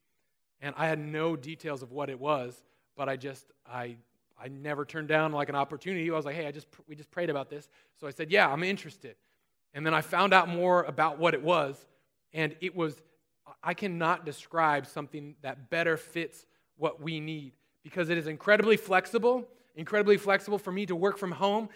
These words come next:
so I can still focus on church ministry and take care of our family, but it is incredibly efficient and, and, uh, allows me to do what I'm called to do most, but provides for our family.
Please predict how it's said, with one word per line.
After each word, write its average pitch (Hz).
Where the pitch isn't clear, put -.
so -
I 160
can 160
still 190
focus 190
on 170
church 185
ministry 180
and 175
take 180
care 185
of 180
our 165
family, 202
but 170
it 180
is 170
incredibly 190
efficient 170
and, 160
and, 160
uh, 151
allows 170
me 180
to 165
do 165
what 170
I'm 156
called 185
to 185
do 160
most, 156
but 147
provides 160
for 160
our 147
family. 135